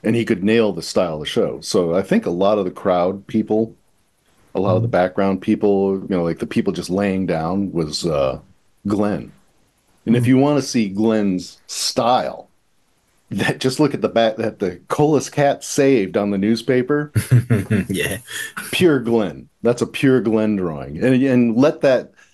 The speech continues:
Speaker 1: and let that be a little bit more cartoony. That, that really was his personal style. But because it's a photograph within a cartoon, you can let it be a little bit more cartoony than the rest of the show, you know?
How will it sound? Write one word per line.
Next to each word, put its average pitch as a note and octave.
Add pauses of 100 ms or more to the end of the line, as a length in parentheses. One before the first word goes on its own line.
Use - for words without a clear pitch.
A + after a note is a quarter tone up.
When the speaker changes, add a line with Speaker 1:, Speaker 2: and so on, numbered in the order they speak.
(260)
Speaker 1:
and C3
let D#3
that A#2+
be B2
a A#2+
little A#2+
bit A2+
more A2+
cartoony. A2
That, A2
that G#2
really B2+
was G2
his G#2
personal A2
style. F#2+ (960)
But A2
because B2+
it's G2+
a A2
photograph C3 (140)
within A2
a G#2+
cartoon, A#2+ (460)
you B2+
can B2
let C#3+
it A2+
be A2
a G2
little F2+
bit E2
more E2+
cartoony F2
than D2+
the D2
rest C#2+
of C#2+
the C2
show, - (1200)
you E2+
know? D2+